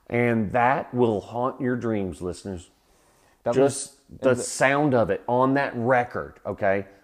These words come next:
Speaker 1: Remember?
Speaker 2: I'm thinking about the scene that you're, you're painting, not just the sound,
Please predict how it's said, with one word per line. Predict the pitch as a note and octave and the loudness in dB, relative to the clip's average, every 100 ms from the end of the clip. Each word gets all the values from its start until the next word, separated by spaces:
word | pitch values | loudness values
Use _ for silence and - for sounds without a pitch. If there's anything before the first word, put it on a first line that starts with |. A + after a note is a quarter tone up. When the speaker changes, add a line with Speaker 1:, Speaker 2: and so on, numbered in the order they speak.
| _ _ - | _ _ -2
Speaker 1:
Remember? | A#2+ C3 C#3 C#3+ | 2 6 6 6
Speaker 2:
I'm | |
thinking | F#4 F#4+ A3+ | 4 4 4
about | F#3+ G3 - | 6 6 6
the | D3+ | -2
scene | D3 - F3 G#3 G#3+ G#3 | -2 0 2 4 4 2
that | C#3 | 0
you're, | D3 - | -4 -6
you're | C#3 C3+ | -6 -6
painting, | - - E3 D#3+ - G2+ G2+ | -6 -8 -4 -4 -4 -6 -4
not | D3 - | -6 -8
just | E3 - | -14 -14
the | D3 | -14
sound, | - C#3+ B2 G#2+ | -8 -4 -4 -6